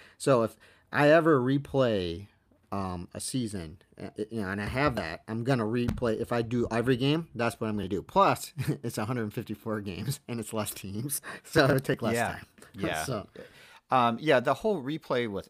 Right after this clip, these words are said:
Speaker 2: ev-, everyone, I, I, I applaud people who do that. I don't ever see myself doing that, but,
Speaker 1: Yeah,
Speaker 2: um,
Speaker 1: yeah.
Speaker 2: but hey, you know, if that's how,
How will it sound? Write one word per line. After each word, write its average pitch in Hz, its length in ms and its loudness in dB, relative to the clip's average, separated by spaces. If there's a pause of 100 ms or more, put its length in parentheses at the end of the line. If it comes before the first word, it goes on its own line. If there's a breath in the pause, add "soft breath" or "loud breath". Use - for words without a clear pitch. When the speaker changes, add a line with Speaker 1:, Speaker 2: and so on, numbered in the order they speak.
Speaker 2:
ev-, 120 240 -4
everyone, 117 500 -2
I, 101 140 0
I, 131 460 2
I 120 140 0
applaud 101 460 -2
people 87 360 -8
who 92 120 -10
do 87 300 -8
that. 104 400 -6 (460 soft breath)
I 92 460 -2
don't 87 180 -6
ever 82 200 -10
see - 160 -12
myself 71 440 -12
doing 67 300 -14
that, 65 240 -12 (100)
but, 82 280 -6
Speaker 1:
Yeah, 90 380 -2
Speaker 2:
um, 85 140 -8
Speaker 1:
yeah. 85 100 -8
Speaker 2:
but 123 240 4
hey, 120 460 -2
you 135 100 -6
know, 135 200 2
if 107 100 -4
that's 120 260 0
how, 127 440 0